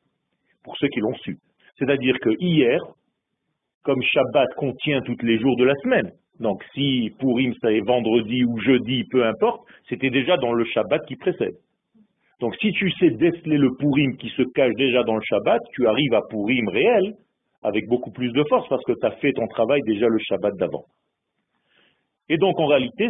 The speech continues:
c'est dans ce Shabbat où on peut commencer déjà à effacer le souvenir de Amalek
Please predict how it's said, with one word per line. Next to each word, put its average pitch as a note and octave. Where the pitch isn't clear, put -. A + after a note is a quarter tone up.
c'est D3+
dans G#3+
ce F#3
Shabbat B2+
où E3+
on C#3+
peut D#3
commencer D#3+
déjà C3
à B2
effacer C3+
le D3
souvenir D#3
de A2+
Amalek A2